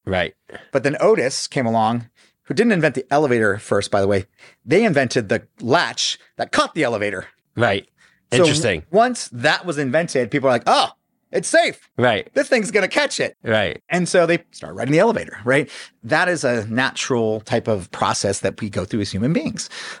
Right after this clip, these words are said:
Speaker 2: with any technology. So I think we're gonna go through those same types of things
Speaker 1: Yeah.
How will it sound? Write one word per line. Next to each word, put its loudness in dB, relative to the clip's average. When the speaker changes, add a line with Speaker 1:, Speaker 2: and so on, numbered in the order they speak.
Speaker 2:
with 2
any 4
technology. -4
So 4
I 4
think 0
we're -2
gonna 0
go 0
through -4
those -2
same -6
types -8
of -18
things -2
Speaker 1:
Yeah. 0